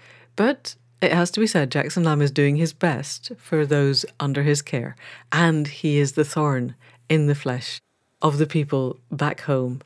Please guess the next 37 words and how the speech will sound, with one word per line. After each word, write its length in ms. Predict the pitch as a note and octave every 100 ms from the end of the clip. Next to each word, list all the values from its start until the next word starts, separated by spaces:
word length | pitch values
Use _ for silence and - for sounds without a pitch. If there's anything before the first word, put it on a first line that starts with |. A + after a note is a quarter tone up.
| _ - - - - - - - - - - - - - _ -
In 360 | G3+ G3 G3
the 60 | F3+
main 360 | E3 D#3+ D#3 C#3+
building, 500 | C3 - C3+ B2 A2+
Diana 340 | D3+ E3 E3+
Taverner 480 | E3 E3+ C#3+ C#3+ C3
is 140 | C3
currently 360 | - D#3 D#3 D#3+
running 420 | D#3 D3 D3 E3+ _ _ -
M 140 | E3+
I 140 | D#3+ D3+
five, 320 | D3+ D#3 D#3
the 80 | D3
Secret 300 | D3+ D3+ C#3
Service 320 | D#3 C#3+ C#3+
First 280 | D3+ D3 -
Desk, 400 | D3+ F#3 - - _
and 420 | D3 D3+ C#3 C3 - -
she's 240 | - E3+
quite 280 | C#3+ D3 C#3
a 40 |
piece 220 | - C3 C3+
of 80 |
work. 260 | C3 F#2 - _ _ _ _ _ - F3+
And 100 | E3
the 60 |
most 220 | D#3 D3+
exciting 560 | D#3+ - - D#3+ D3+ C#3
thing 180 | C#3 B2+
about 220 | B2+ -
this, 420 | - - - - _ _ _ _ _ -
in 140 | E3
our 160 | D3+ C#3
current 540 | C#3 D3 C3 A#2+ - -
state 420 | - - - C3+ D3
of 100 | -
governance, 540 | C#3+ C3+ C3+ C#3+ -